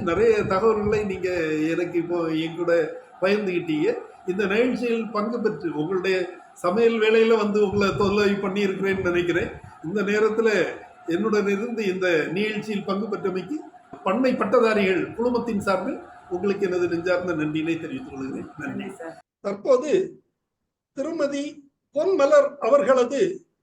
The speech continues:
Speaker 1: சம்பங்கி பயிர் தோட்டத்திற்கு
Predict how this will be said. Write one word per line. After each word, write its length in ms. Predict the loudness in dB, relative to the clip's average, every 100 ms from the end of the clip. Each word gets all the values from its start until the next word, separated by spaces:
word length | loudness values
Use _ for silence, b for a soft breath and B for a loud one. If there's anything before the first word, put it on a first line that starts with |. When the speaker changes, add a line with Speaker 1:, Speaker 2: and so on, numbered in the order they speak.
| _ _ _ _ _ -12
Speaker 1:
சம்பங்கி 640 | -2 -2 2 0 0 -8 -12 _ -4
பயிர் 360 | -4 -4 -10 -16 _ _ _ 0
தோட்டத்திற்கு 640 | 0 0 -6 -8 -10 -8